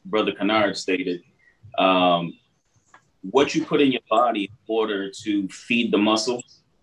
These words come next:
i-, in order to feed, to give you enough energy to perform is, is vital. Um,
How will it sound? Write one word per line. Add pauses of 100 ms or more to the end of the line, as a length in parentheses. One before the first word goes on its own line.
(340)
i-,
in (100)
order
to (280)
feed, (180)
to
give (120)
you
enough
energy (440)
to
perform
is,
is
vital. (760)
Um,